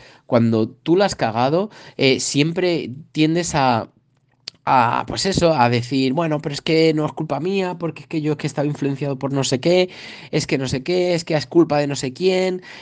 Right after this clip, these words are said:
y nunca aceptas, "Vale, he sido una mierda de tío, eh, lo he hecho mal, no he sido buena persona, he sido un egoísta o he sido, eh, mezquino en este momento de mi vida". Es muy duro, es muy, muy jodido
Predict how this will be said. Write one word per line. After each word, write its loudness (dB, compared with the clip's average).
y 0
nunca 4
aceptas, 0
"Vale, -2
he 4
sido 2
una 6
mierda 4
de 4
tío, -2
eh, -6
lo 8
he 10
hecho 2
mal, 0
no 4
he 2
sido 0
buena 0
persona, -2
he 2
sido 4
un 2
egoísta 2
o 4
he -2
sido, 2
eh, 2
mezquino 2
en 0
este -2
momento -2
de 2
mi 2
vida". 2
Es -4
muy 4
duro, 0
es -4
muy, -2
muy -2
jodido 0